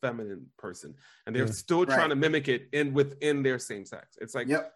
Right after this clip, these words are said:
Speaker 1: no, let's be realistic. You know it's true. You're fighting against what God has made true. It's absolute. It's
Speaker 2: Yep.
Speaker 1: constant. It never changes.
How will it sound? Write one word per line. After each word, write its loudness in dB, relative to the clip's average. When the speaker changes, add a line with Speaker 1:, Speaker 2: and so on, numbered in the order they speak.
Speaker 1:
no, 0
let's -4
be -2
realistic. -2
You 2
know 8
it's 0
true. -6
You're -4
fighting 6
against 2
what -4
God -2
has -10
made -4
true. -4
It's -8
absolute. 0
It's 4
Speaker 2:
Yep. 0
Speaker 1:
constant. 2
It 0
never 4
changes. 2